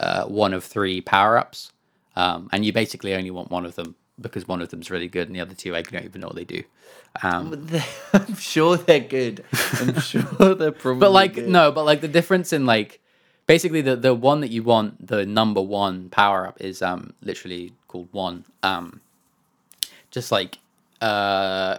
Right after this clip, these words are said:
Speaker 1: completely changes your attack animations and you do, like, double the amount of hits and, like,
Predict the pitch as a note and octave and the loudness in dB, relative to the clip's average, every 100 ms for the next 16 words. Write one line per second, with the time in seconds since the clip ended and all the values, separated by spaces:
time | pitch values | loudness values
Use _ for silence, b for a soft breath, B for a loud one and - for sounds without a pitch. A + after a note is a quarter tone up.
0 | - - A#2 B2+ A2 A2 A#2+ G#2+ G2+ G#2+ | -10 -14 -6 -4 -4 -2 -2 -2 -4 -4
1 | F#2+ F#2+ F#2 F#2 F#2 - G#2+ A2 G#2 A2 | -2 -2 -2 -4 -6 -6 -2 2 2 0
2 | G#2 G2 - G2+ F#2+ - F#2 F#2+ G2 F#2 | -6 -6 -6 -10 -12 -14 -14 -12 -10 -10
3 | F2 - - _ _ _ _ _ _ _ | -10 -12 -20 _ _ _ _ _ _ _
4 | _ A2+ G#2 G2+ G2 F#2 F2+ F2 G#2+ F#2+ | _ 0 0 -2 -2 -2 -2 -4 -4 -4
5 | - F#2+ F2+ F2+ | -8 -10 -10 -14